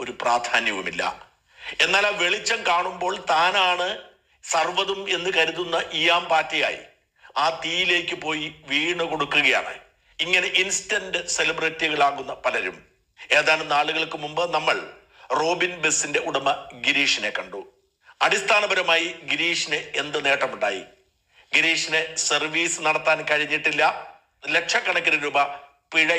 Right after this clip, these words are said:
ഈടാക്കേണ്ടിയും വന്നു. അതൊരു താൽക്കാലിക ആവേശമായിരുന്നു. അത്തരം ഒരു ആവേശമായി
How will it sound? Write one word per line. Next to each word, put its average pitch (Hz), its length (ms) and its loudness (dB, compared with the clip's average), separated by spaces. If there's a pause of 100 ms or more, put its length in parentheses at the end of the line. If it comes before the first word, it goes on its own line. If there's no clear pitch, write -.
(120)
ഈടാക്കേണ്ടിയും 139 680 0
വന്നു. 92 200 -12 (460)
അതൊരു 226 220 2 (100)
താൽക്കാലിക 202 640 4 (340)
ആവേശമായിരുന്നു. 104 840 -4 (920)
അത്തരം 190 320 2 (140)
ഒരു 160 140 0 (360)
ആവേശമായി 160 680 0